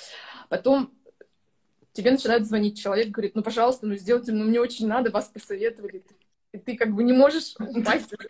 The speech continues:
терять лицом. Такой: "Ну ладно, ну это будет стоить столько-то, и делать я буду столько". Он говорит: "Хорошо, хорошо, вообще не вопрос". Ты такой: "Ну ладно". И, ну, пару ночей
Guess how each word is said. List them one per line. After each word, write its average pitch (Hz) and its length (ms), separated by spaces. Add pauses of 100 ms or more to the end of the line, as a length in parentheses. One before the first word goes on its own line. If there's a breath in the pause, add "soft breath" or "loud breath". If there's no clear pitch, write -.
терять 302 320
лицом. 262 540 (320 loud breath)
Такой: 214 260 (640 loud breath)
"Ну 262 120
ладно, 226 280
ну 240 60
это - 120
будет 285 200
стоить 294 280
столько-то, 381 400
и 285 80
делать 302 240
я 233 60
буду 240 160
столько". 220 280
Он 214 60
говорит: 214 120
"Хорошо, 294 480
хорошо, 311 640
вообще 277 400
не 277 120
вопрос". 277 560 (360 soft breath)
Ты 220 80
такой: 190 220
"Ну 262 140
ладно". 190 420 (760 loud breath)
И, 226 260
ну, 339 180
пару 226 280
ночей 208 420